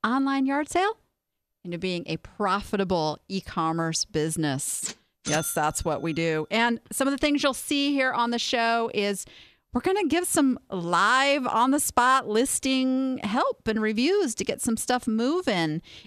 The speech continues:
And we're gonna have some fun. We're gonna look at some hot sales and we're gonna play Pick It or Pass It. You wanna stick around to the end, get the clues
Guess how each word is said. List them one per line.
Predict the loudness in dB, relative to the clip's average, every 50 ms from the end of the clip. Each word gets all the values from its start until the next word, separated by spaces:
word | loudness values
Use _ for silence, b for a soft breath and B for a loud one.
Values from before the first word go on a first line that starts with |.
| B _
And | -2 0 0 0 2 0 0 0 -2 -2
we're | -4 -4
gonna | -2 -2 -4
have | -2 -2 -4 -4 -4
some | -4 -4 -4 -6
fun. | -6 -4 -2 0 0 2 2 2 2 0 0 0 0 -2 -2 -2
We're | 0 -2 0 0
gonna | 0 0 0 0
look | 0 0 0 -2
at | -2 -2
some | -2 -2 -2 0
hot | 0 2 2 2 0 -2
sales | -2 0 2 2 4 4 4 4 4 2 0 -2 -8 B B B B B B -6
and | -6 -4
we're | -4 -2
gonna | -2 -2
play | -2 -4 -4 -2 -2 0 0 0 -2 -2 -2 -4 -6
Pick | -4 -6 -6 -2 -2
It | -4 -4 -2
or | -2 -2 -2
Pass | -2 -2 0 2 2 2 2 0
It. | -2 -2 -2
You | -2 -2
wanna | 0 0 -2
stick | -2 -2 -2 -2 0
around | 2 2 4 4 2
to | 2
the | 0 -2 0
end, | 2 2 4 4 2 2 0 -2 -6 -8 0
get | 0 0 2 2
the | -2 -4
clues | -4 -6 -4 -2 0 0 2 2 0 2 0 0 0 -2 -4